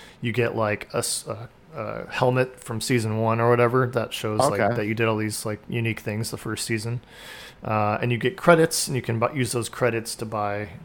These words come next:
Speaker 1: customizations for your ship or your pilot. Um,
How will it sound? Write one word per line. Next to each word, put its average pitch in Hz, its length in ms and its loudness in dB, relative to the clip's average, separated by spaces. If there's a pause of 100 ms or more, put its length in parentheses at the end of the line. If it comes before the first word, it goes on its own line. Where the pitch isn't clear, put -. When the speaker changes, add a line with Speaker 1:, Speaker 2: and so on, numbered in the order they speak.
(300)
Speaker 1:
customizations 110 720 -4
for - 80 -12
your 101 100 -10
ship - 440 -2
or 113 120 -2
your 107 180 -4
pilot. 147 440 0 (640)
Um, 107 500 -2